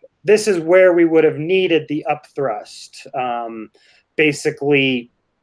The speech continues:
that was the one that I was needing to see get above fourteen thousand for it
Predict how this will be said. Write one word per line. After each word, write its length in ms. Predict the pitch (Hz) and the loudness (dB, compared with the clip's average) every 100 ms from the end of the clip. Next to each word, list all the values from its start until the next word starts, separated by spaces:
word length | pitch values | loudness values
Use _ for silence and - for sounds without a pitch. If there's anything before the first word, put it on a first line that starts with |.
| _ _ _ _ _ 113 127 | _ _ _ _ _ -20 -6
that 320 | 151 180 180 165 | 0 0 0 -2
was 180 | 160 | 0
the 100 | 151 | 0
one 400 | 143 151 143 139 | 0 0 -2 -2
that 160 | 143 135 | -4 -2
I 200 | 143 139 | 0 0
was 320 | 135 135 131 | 0 -4 -4
needing 520 | 143 180 170 156 147 - | -10 -6 -4 -4 -6 -10
to 180 | 147 | -12
see 560 | 139 - 165 151 143 131 | -12 -10 -8 -6 -8 -6
get 260 | 175 185 - | 0 0 2
above 520 | 139 117 - 156 156 - | -4 -2 0 2 0 0
fourteen 420 | 160 151 151 143 | -2 -2 -8 -4
thousand 380 | 143 139 139 139 | 0 0 -2 -4
for 340 | 180 175 165 | 0 2 4
it 160 | 160 | 2